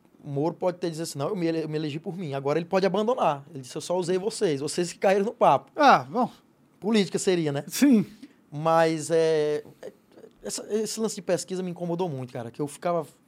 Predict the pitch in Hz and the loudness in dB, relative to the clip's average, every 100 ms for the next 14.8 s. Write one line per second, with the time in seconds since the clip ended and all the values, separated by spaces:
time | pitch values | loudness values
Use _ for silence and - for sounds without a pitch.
0 | _ 160 156 175 180 143 143 151 - 139 | _ -8 -8 -8 -6 -6 -8 -10 -12 -10
1 | 151 139 135 127 123 143 131 123 123 127 | -8 -8 -8 -8 -10 -10 -8 -8 -8 -10
2 | 123 - _ _ 139 123 127 127 131 127 | -14 -20 _ _ -6 -4 -4 -6 -10 -12
3 | 131 _ _ _ _ _ _ _ _ _ | -14 _ _ _ _ _ _ _ _ _
4 | _ _ - - _ - - - _ _ | _ _ -20 -20 _ -12 -12 -12 _ _
5 | _ _ 175 202 208 160 139 _ 151 143 | _ _ -2 -2 -2 -8 -10 _ 4 6
6 | 139 175 208 - - - - 160 240 262 | 4 -4 -12 -16 -14 -14 -10 -8 -8 -8
7 | 226 - 135 131 196 - 151 156 220 175 | -8 -6 -6 -6 -6 -10 -2 2 4 2
8 | 147 131 190 262 - 208 175 240 180 165 | 0 4 4 4 2 0 0 -4 -4 0
9 | 170 254 269 226 247 175 110 165 226 185 | 0 0 -4 -4 -2 -4 -6 -6 -4 -6
10 | - _ _ - 143 135 143 143 143 _ | -10 _ _ -8 -6 -6 -8 -12 -16 _
11 | 151 208 - 311 _ _ _ _ _ _ | -10 -10 -12 -20 _ _ _ _ _ _
12 | _ _ _ _ _ 170 175 196 196 185 | _ _ _ _ _ -20 -16 -14 -12 -10
13 | 185 185 - - - 170 170 170 - 156 | -8 -8 -12 -20 -20 -14 -10 -10 -10 -18
14 | _ _ 233 240 - - 208 156 | _ _ -10 -10 -6 -4 -4 -6